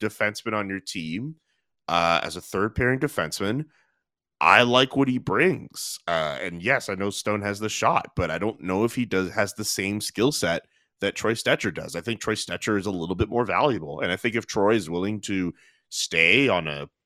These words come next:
cheap contract, maybe a little short, you give him a year or two,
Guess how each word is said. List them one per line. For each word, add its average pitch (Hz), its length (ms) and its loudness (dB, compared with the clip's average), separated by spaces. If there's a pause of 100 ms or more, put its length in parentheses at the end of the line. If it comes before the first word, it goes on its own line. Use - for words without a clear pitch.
(600)
cheap - 260 -2
contract, 98 800 0
maybe 127 300 -8
a 127 60 -6
little 120 160 -2
short, 131 360 0
you 82 60 -8
give 85 160 -4
him 107 120 -2
a 101 40 0
year 82 260 0
or 117 80 -2
two, 120 520 4